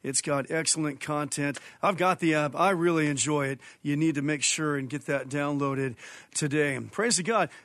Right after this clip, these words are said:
Uh, praise God. You know, we were talking right before the break about walking by the Spirit and, and how the Holy Spirit leads you through fellowshipping with other believers. Now, uh, we gotta, for a point of clarification, we're not just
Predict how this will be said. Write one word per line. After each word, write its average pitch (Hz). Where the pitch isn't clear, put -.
Uh, 208
praise 202
God. 202
You 202
know, 220
we 214
were 185
talking 214
right 196
before 202
the 165
break 156
about 170
walking 214
by 208
the 202
Spirit 147
and, 160
and 160
how 175
the 202
Holy 202
Spirit 202
leads 185
you 165
through 170
fellowshipping 196
with 170
other 175
believers. 151
Now, 180
uh, 180
we 185
gotta, 190
for 185
a 160
point 220
of 175
clarification, 180
we're 160
not 185
just -